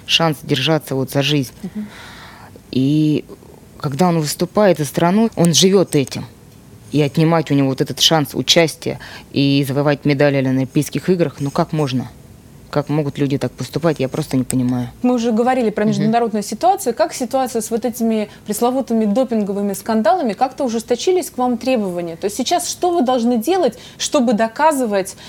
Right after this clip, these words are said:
Speaker 2: э, бесконечно, что вы не жираф? Какие анализы, как часто сдавать? Насколько вот эта вот система усложнилась для вас?
Speaker 1: Пока они ведут политические войны, это не докажешь никому, что ты чистый, нечистый.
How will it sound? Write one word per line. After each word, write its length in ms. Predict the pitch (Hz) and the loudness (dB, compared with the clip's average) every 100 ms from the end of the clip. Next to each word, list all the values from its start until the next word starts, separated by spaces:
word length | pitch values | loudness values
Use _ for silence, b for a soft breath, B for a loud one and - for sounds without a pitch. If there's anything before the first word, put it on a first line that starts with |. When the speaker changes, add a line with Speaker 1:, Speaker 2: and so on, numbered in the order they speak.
| B B | B B
Speaker 2:
э, 240 | 214 214 | 0 0
бесконечно, 640 | 196 208 233 277 269 220 254 | 0 -2 -2 0 0 0 -2
что 220 | 226 226 | -4 -2
вы 100 | 220 | 0
не 140 | 254 226 | 0 2
жираф? 400 | 226 220 170 - | 0 0 -2 -2
Какие 320 | 208 277 269 | -4 0 0
анализы, 420 | 262 277 247 214 | 2 2 0 0
как 160 | 233 220 | -4 -2
часто 280 | 269 269 | -2 -2
сдавать? 340 | 226 240 240 233 | -2 0 0 0
Насколько 480 | 240 226 339 330 233 | -2 0 -2 -2 0
вот 120 | 240 | 0
эта 140 | 247 | 0
вот 160 | 220 214 | -2 -4
система 420 | 208 - 339 254 | -8 -2 0 0
усложнилась 720 | 214 240 226 214 269 269 208 | -2 0 -2 0 0 0 0
для 160 | 196 220 | 0 2
вас? 240 | 311 359 | 2 0
Speaker 1:
Пока 380 | 277 262 254 240 | -2 -2 2 4
они 240 | 226 226 | 4 2
ведут 260 | 202 202 226 | 0 -2 -2
политические 580 | 196 190 202 - - 196 | -2 -2 -4 -6 -2 -2
войны, 260 | 202 240 190 | 2 2 2
это 160 | 165 | 0
не 100 | 170 | -2
докажешь 460 | 165 190 165 131 - | -2 0 0 -2 -2
никому, 480 | 131 139 139 127 113 | -2 0 0 0 -4
что 180 | - | -10
ты 120 | - - | -12 -4
чистый, 360 | - - 175 | 0 0 0
нечистый. 540 | 151 151 - 185 160 | 0 0 -2 -2 -4